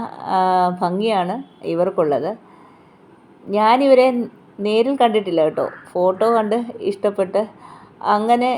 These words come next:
ഏ, വാങ്ങിച്ചതാണ്. ഓർക്കിഡിൻ്റെ ഒരു ഷോപ്പിൽ ചെന്നപ്പോൾ അവിടെ ഈ ഇഷ്ടം പോലെ ഇതുപോലത്തെ മൊക്കാറയുടെയും പല ഇനത്തിൽപ്പെടുന്നതായ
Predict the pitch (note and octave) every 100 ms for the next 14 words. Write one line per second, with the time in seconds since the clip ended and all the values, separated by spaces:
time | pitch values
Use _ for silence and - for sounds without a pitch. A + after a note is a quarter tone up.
0 | - - G#3+ G#3+ G#3 G3 F#3+ D#3+ F#3+ F3+
1 | F#3 F#3 F#3 D3+ F3 A#3+ - - - -
2 | - - - - _ - C4 C4 D4 E4
3 | E4 D4 - A#3+ A3+ A3+ A3 E3+ D#3+ D#3
4 | F#3+ B3+ - - - A3+ B3 C4 C4 -
5 | - A#3 - - A#3 A3+ G#3 F3+ G#3 A#3+
6 | - G3 F3 F#3 F3+ G3 F#3 E3+ F3 D#3+
7 | D#3+ D#3+ E3+ - - - - - - G3+
8 | G3+ A#3+ A#3+ A3 A3 A#3 A#3 G3+ G3 F#3
9 | F3+ F#3